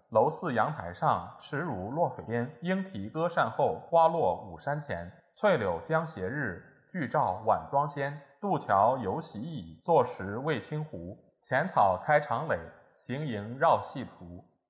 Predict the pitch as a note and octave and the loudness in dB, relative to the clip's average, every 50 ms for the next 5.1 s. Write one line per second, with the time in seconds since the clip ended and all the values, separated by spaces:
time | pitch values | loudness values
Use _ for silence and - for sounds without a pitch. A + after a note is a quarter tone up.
0 | _ _ _ _ - - E3 E3 E3 D#3+ E3 D#3+ D#3+ D#3+ D#3+ D#3+ D3+ C3+ G2+ F2 | _ _ _ _ -4 0 4 4 4 6 6 6 6 6 4 2 0 -2 -2 -2
1 | F2+ F#2 - - F3 C#3+ A#2+ - A2 F2+ E2 - - - _ _ _ - - - | -4 -10 -8 -2 -2 -2 -2 -2 -6 -8 -8 -10 -16 -20 _ _ _ -18 -10 -6
2 | A2 C3 D#3 E3+ B2 G#2 F#2+ C3 C#3+ A#2+ - - C#3 C#3 D3 C#3 - C3+ C3+ C#3 | -6 -4 -2 -2 -4 -4 -6 -8 -10 -10 -6 -6 -6 -6 -6 -8 -6 -6 -6 -6
3 | - - - _ _ _ _ _ _ _ _ _ _ - F#3 E3 - - - A2+ | -8 -10 -16 _ _ _ _ _ _ _ _ _ _ -4 -4 -4 -4 -4 -6 -6
4 | F#2 E2+ E2+ - - F#2 F#2 G#2+ A#2+ A#2+ D3+ D3 D3 D#3 D3+ E3 D3+ A2+ F2+ - | -6 -6 -6 -10 -10 -10 -8 -8 -2 2 2 2 2 2 4 4 6 6 4 2
5 | - | -2